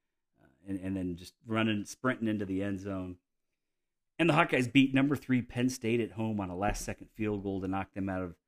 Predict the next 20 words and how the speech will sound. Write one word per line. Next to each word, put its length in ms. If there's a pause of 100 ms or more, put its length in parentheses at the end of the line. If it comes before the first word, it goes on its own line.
(420)
the 60
national 460
championship, 680 (140)
uh, 240 (280)
contention 720
that 240
year. 340 (720)
And 160
then 140
that 200 (200)
final 480 (180)
win, 520
fifty-five 720
to 100
nothing 360
over 180
Minnesota 580
at 120
the 60
Metrodome. 680